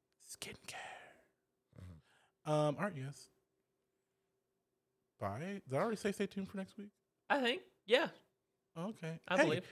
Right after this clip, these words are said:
Speaker 1: you know, let's do something new. Uh, let me tell you, um, you can follow me on Instagram. What is my Instagram handle? Do you know what it is?
Speaker 3: Uh, J-Lock.
Speaker 1: Is it? I don't even know what it is.
Speaker 3: I believe so.
Speaker 1: We did not prepare for any of this. Um, you can follow me on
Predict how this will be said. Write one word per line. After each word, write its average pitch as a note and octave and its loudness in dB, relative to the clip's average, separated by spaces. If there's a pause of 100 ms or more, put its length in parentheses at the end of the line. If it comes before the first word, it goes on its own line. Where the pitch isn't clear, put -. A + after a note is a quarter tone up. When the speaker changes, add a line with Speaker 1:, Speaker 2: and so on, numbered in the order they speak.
(160)
Speaker 1:
you G#3+ 0
know, A#3 6
let's B3 2
do B3 2
something F#3+ 0
new. D#3 2 (340)
Uh, E3+ 12
let E3+ 8
me G#3+ 2
tell F#3 4
you, F3 0
um, C#3 4 (220)
you D3 -8
can D#3+ 4
follow D3 8
me D3+ 2 (100)
on B2+ 6 (240)
Instagram. G#2 -2 (420)
What A#2 0
is B2 -4
my B2 0
Instagram F#2+ -6
handle? E2 -6
Do E2 -8
you E2+ -6
know E2 -8
what F#2+ -6
it F2+ -8 (140)
is? G#2+ -10
Speaker 3:
Uh, A2+ 0
J-Lock. A#2 2 (120)
Speaker 1:
Is F#2+ -4
it? C#3 -4 (120)
I G#2+ 0
don't A#2+ 2
even G2+ 2
know F#2+ 0
what F#2 0
it - -6
is. - -6
Speaker 3:
I A#2 -6
believe B2+ -2
so. F#2 -2 (260)
Speaker 1:
We A#2+ 4
did G#2+ 4
not G2 2
prepare F#2+ -4 (540)
for - -16
any F#2+ -6
of F2 -10
this. G2 -10 (420)
Um, D3 6
you C3+ -2
can C3 -2
follow C#3+ 6
me D3 2
on B2+ 4